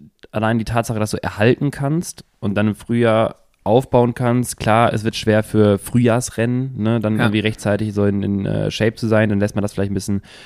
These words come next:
Speaker 1: erstmal liegen, eventuell. Auf keinen Fall ist das eine geile, ge-, geil, ein geiler Zeitpunkt oder generell, das ist überhaupt nicht gut.
Speaker 2: Ja.
Speaker 1: Ich würde aber noch sagen, Anfang Dezember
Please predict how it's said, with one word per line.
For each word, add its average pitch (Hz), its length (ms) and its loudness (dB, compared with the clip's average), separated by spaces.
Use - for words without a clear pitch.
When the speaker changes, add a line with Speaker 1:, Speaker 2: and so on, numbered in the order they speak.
Speaker 1:
erstmal 98 320 0
liegen, 120 480 0
eventuell. 117 560 0
Auf - 180 -2
keinen 143 280 0
Fall 123 180 4
ist 117 80 4
das 117 120 -2
eine 113 200 -2
geile, 110 500 2
ge-, - 500 -4
geil, 113 300 4
ein 110 120 -2
geiler 110 200 2
Zeitpunkt 117 480 0
oder 107 80 0
generell, 104 400 2
das 101 180 -6
ist 101 100 -10
überhaupt 110 180 2
nicht 117 140 -2
gut. 127 340 2
Speaker 2:
Ja. 120 200 -2
Speaker 1:
Ich 104 160 -6
würde 147 160 4
aber - 20 2
noch 127 120 4
sagen, 113 260 -2
Anfang 123 320 -4
Dezember 143 720 -4